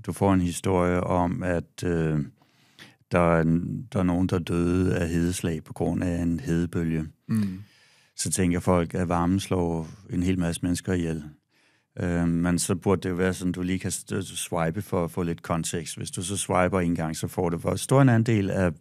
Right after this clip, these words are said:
Speaker 1: verdens befolkning egentlig død af ekstrem, øh, ekstrem klimaudsving de sidste, øh, hundrede år. Jamen, det er faldet med nioghalvfems procent. Det er faldet. Det er ikke steget, det er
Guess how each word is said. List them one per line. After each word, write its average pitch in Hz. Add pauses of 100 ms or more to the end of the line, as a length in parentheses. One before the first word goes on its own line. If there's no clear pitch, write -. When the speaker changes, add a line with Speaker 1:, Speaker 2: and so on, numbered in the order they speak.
(180)
Speaker 1:
verdens 95
befolkning 92
egentlig 87
død 92
af 90
ekstrem, 85 (680)
øh, 85 (200)
ekstrem 87
klimaudsving 85
de 87
sidste, -
øh, 82
hundrede 87
år. - (580)
Jamen, -
det -
er 104
faldet 107
med 107
nioghalvfems 107
procent. - (500)
Det 120
er -
faldet. 117 (160)
Det 98
er 104
ikke 123
steget, 117
det 110
er 107